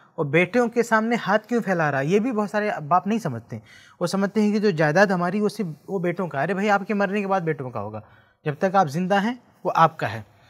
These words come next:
तो अगर अल्लाह ने आपको नवाजा, आपके पास जायदाद है, मकान है, ज़मीन है, जायदाद है, बेटा नहीं दे रहा, क्यों देगा वो? आप बेच के खाइए ना अपना, क्यों मांग रहे हैं बेटे से? हाँ, जब आपके पास घर भी ना हो, मकान भी ना हो, जायदाद ना हो, तो ठीक है बेटे से मांगिए,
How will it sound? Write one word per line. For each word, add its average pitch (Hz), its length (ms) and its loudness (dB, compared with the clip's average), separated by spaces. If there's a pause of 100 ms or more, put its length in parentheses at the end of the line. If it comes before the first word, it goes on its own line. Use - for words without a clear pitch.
(140)
तो 185 40 4
अगर 208 260 6
अल्लाह 240 240 8
ने 254 100 2
आपको 240 280 4
नवाजा, 262 420 6
आपके 240 220 6
पास 247 180 6
जायदाद 208 520 6
है, 214 180 2
मकान 208 400 4
है, 208 180 0
ज़मीन 202 360 0
है, 190 180 -2
जायदाद 190 380 4
है, 180 60 0
बेटा 202 260 2
नहीं 226 180 0
दे 196 160 2
रहा, 170 140 2
क्यों 269 460 -8
देगा 285 200 2
वो? 135 120 0
आप 139 140 -2
बेच 170 180 -2
के 220 100 -6
खाइए 311 220 2
ना 339 80 0
अपना, 202 240 -4 (540)
क्यों 311 120 0
मांग 269 140 8
रहे 208 80 4
हैं 180 60 4
बेटे 123 180 -2
से? - 160 -14 (380)
हाँ, 226 160 10
जब 220 140 4
आपके 214 240 4
पास 220 200 6
घर 156 240 2
भी 202 140 -2
ना 202 100 0
हो, 190 200 -2 (300)
मकान 185 340 4
भी 190 100 0
ना 180 100 0
हो, 175 160 -2 (260)
जायदाद 135 360 6
ना 180 120 0
हो, 170 120 -4
तो 160 100 -10
ठीक 131 200 -10
है 139 60 -8
बेटे 123 200 -8
से 139 120 -10
मांगिए, 247 300 2